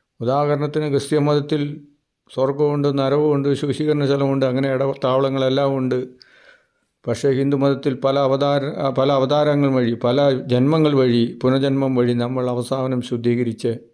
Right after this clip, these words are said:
മോക്ഷപ്രാപ്തി പ്രാപിക്കുന്നു. ഇസ്ലാം മതത്തിലും അത് തന്നെയാണ്. സ്വർഗവും നരകവും ഇടയ്ക്ക് കുറേ സ്ഥലങ്ങളുണ്ട്.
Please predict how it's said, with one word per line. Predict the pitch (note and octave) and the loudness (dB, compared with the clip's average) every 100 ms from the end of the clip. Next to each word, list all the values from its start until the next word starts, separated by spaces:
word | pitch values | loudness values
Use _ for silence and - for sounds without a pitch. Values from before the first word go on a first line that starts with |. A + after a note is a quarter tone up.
| _ | _
മോക്ഷപ്രാപ്തി | C#3 A#2+ - A2 A#2+ G#2+ - G#2+ | -10 -6 -6 -6 -6 -8 -6 -10
പ്രാപിക്കുന്നു. | G#2+ G2 F#2 F2+ G2 G2 _ _ _ _ _ _ - | -6 -8 -8 -12 -18 -20 _ _ _ _ _ _ -14
ഇസ്ലാം | G2+ A#2+ C3+ | -8 -4 0
മതത്തിലും | C3 B2+ C3+ C3 B2+ | 0 0 0 0 0
അത് | B2+ C3 | 0 0
തന്നെയാണ്. | C3 C3 B2+ B2+ B2 B2 | 2 0 0 0 -2 -4
സ്വർഗവും | - A#2 B2 C3 B2+ | -2 -2 2 2 2
നരകവും | A#2+ B2+ B2 | 2 2 2
ഇടയ്ക്ക് | A#2+ B2 B2+ | 2 0 0
കുറേ | B2 B2 B2+ | 2 2 2
സ്ഥലങ്ങളുണ്ട്. | B2 A#2+ A#2+ B2 A#2 A#2 | 2 0 0 0 0 -2